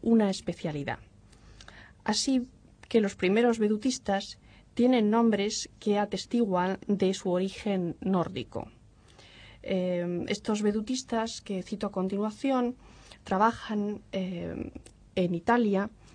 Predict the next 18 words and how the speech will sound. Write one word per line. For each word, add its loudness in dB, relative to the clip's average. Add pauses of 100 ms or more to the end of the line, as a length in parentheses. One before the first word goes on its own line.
(220)
en 2
la 2
segunda -2
mitad 2
del 0
siglo -2
diecisiete. -6 (520)
Eh, -2
Karl 2
Barigis, 0 (360)
Lodewijk 0 (440)
Toeput, 0 (540)
Martin 0
van 0
Heemskerk, -2 (480)
Wilhelm 0
van 2
Nieuwland 4